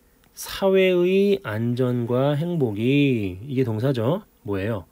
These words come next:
더 오브젝트. 오브젝트가 뭡니까? 목표죠, 목표. 목표입니다. 근데 어떤 목표예요? At which네요.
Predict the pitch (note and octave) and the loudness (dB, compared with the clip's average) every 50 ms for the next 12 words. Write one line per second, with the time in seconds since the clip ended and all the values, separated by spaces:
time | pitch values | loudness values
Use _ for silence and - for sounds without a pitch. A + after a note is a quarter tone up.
0 | _ _ _ _ _ _ _ _ _ _ _ _ - - A2+ A#2+ B2+ C3+ C#3 C3+ | _ _ _ _ _ _ _ _ _ _ _ _ -6 -2 0 2 4 4 2 0
1 | - A#2+ A2+ A2 A#2 B2+ B2+ A#2 - - - - G#2 G#2+ B2 C#3 C3 - C#3 C3 | -2 -4 -4 -2 -2 0 -2 -2 -4 -6 -8 -6 -4 -2 -2 -2 -2 0 0 0
2 | A2+ G2+ F#2+ F#2+ F#2+ F#2+ - G#2 G2 - - _ _ G#2+ A#2+ A#2 - - D#3+ D3 | 0 0 -2 -2 -4 -6 -6 -10 -10 -10 -16 _ _ -8 -8 -6 -4 -2 -2 -2
3 | G#2 G2+ F2+ F2 F2 E2+ - - - F2+ G#2 C#3 D#3+ - - _ _ - - - | 0 -2 -4 -6 -8 -10 -10 -10 -10 -8 -8 -8 -10 -12 -16 _ _ -20 -20 -20
4 | _ _ _ _ _ _ _ _ - B2 B2+ - - F3+ E3 C#3 A#2+ G#2 F#2+ F2 | _ _ _ _ _ _ _ _ -4 -4 -4 -2 -2 0 2 2 2 0 -2 -2
5 | G2 G#2 A2 A2 G#2+ G2+ F#2 F2 E2 F2 - _ - C#3+ C#3 A#2+ A2+ A2 - F3 | -2 -2 -2 -2 -2 -4 -4 -6 -8 -12 -16 _ -6 -2 0 0 0 2 2 2
6 | E3+ D#3+ D3+ C#3 - D3+ C#3+ C3 C3 D3+ F3 F3 F3 - _ _ _ _ _ _ | 4 4 2 0 2 2 2 4 4 2 2 0 -4 -10 _ _ _ _ _ _
7 | _ _ _ _ _ _ _ _ _ _ _ _ - _ _ _ _ - C#3 D3 | _ _ _ _ _ _ _ _ _ _ _ _ -20 _ _ _ _ -2 2 2
8 | F#3 F#3+ - - _ B2+ A#2+ C3 C3 - - F3 E3+ D3 A#2+ G#2+ A2 D3 G3 | 2 2 0 -6 _ -2 0 0 0 -2 -4 0 0 0 0 0 -2 -4 -6